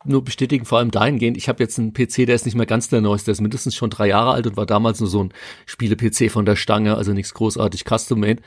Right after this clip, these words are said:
Und das Spiel läuft, sieht super aus. Ich, ich glaube, ich spiel's jetzt nicht auf der ultra höchsten, aber schon auf einer relativ hohen Auflösung und, und Qualitätseinstellung. Es sieht fantastisch aus, ruckelfrei.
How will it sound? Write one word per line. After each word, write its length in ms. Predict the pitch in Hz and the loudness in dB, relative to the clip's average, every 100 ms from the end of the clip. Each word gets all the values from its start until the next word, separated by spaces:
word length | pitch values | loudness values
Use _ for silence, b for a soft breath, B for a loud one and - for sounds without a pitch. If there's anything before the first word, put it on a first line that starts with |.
| B B B B | B B B B
Und 320 | 135 117 - | 0 0 -2
das 100 | 110 | -6
Spiel 280 | - 127 113 | -4 -2 2
läuft, 260 | 113 - - | 2 0 -12
sieht 220 | - - | -14 -12
super 500 | - - 151 143 113 | -8 -4 -2 2 4
aus. 360 | 110 139 - | 4 4 0
Ich, 200 | - - - | -6 -10 -12
ich 120 | - | -4
glaube, 180 | - 120 | 0 0
ich 60 | |
spiel's 180 | - - | -2 -4
jetzt 120 | 131 | -4
nicht 120 | 123 | -2
auf 60 | 117 | 0
der 120 | 123 | 2
ultra 280 | 123 165 147 | 2 4 4
höchsten, 420 | 131 - - 135 | 4 2 -4 -2
aber 280 | 113 113 101 | 2 2 0
schon 220 | - 123 113 | -4 -4 -2
auf 100 | 113 | -2
einer 140 | 107 | 0
relativ 380 | 120 117 113 90 | 2 2 -2 0
hohen 320 | 113 147 139 B B B B | 2 2 0 B B B B
Auflösung 680 | 120 135 135 131 135 131 127 | 0 2 2 2 2 0 -2
und, 160 | 123 | -4
und 140 | 117 - | -6 -2
Qualitätseinstellung. 920 | 123 117 131 131 127 120 - 120 117 B B - | 0 2 0 0 -2 -2 2 2 2 B B -10
Es 160 | - | -6
sieht 120 | - - | -6 -4
fantastisch 520 | 110 127 120 110 - | -2 0 -2 -4 -2
aus, 260 | 107 107 | -2 0
ruckelfrei. 720 | 113 - 120 - 107 113 117 | -4 -2 -2 -2 0 2 2